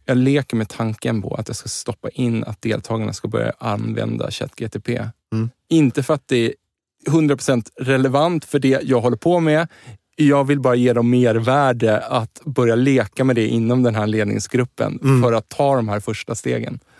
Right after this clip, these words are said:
Speaker 2: Ja, men det tror jag. Alltså, det första steget är ju att test-, börja testa. Alltså på något helt annat kanske än det man gör. Och då börjar man ju se tillämpningarna. Så att, eh, jag tror att,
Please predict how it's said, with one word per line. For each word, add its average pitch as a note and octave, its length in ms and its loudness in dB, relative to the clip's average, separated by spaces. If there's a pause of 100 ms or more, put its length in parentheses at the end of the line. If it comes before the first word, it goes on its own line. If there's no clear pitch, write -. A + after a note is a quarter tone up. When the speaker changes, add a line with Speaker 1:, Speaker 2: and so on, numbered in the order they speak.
(100)
Speaker 2:
Ja, C#3 80 2
men C3+ 140 4
det B2 60 2
tror B2 240 2
jag. A2+ 120 2
Alltså, A#2+ 280 0
det A#2+ 320 0
första B2+ 280 -2
steget A#2 340 0
är A2 100 0
ju G#2 240 0
att G2+ 180 -6
test-, - 400 -4
börja G#2+ 260 -2
testa. - 440 -4 (220)
Alltså A2+ 260 -2
på - 120 -4
något A2+ 320 -2
helt F2+ 240 -4
annat C#3 240 -4 (360)
kanske F#2+ 240 -4 (320)
än A2+ 160 0
det G#2 140 0
man G2+ 340 -4
gör. C3 220 0
Och A#2 140 -4
då A2+ 180 2
börjar B2+ 180 2
man D3 120 2
ju C#3+ 40 4
se A#2+ 240 2
tillämpningarna. G#2 760 -4 (460)
Så - 120 -2
att, A#2+ 100 0 (540)
eh, A#2 240 0 (160)
jag B2+ 180 0
tror C#3 180 2
att, A#2+ 60 -2